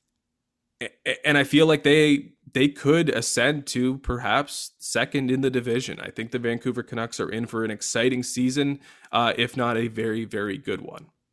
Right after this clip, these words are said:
Calgary Flames are sort of the opposite of them,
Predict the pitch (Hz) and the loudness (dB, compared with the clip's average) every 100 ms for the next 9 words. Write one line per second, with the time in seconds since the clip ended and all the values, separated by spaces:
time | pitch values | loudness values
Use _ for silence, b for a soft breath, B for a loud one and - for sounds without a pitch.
0 | _ _ _ - 160 165 151 151 160 165 | _ _ _ -4 0 2 0 4 4 4
1 | 139 131 - - 220 220 139 127 131 - | 2 0 -2 4 6 6 6 6 4 2
2 | - 110 107 110 113 | -4 -4 -4 -4 -4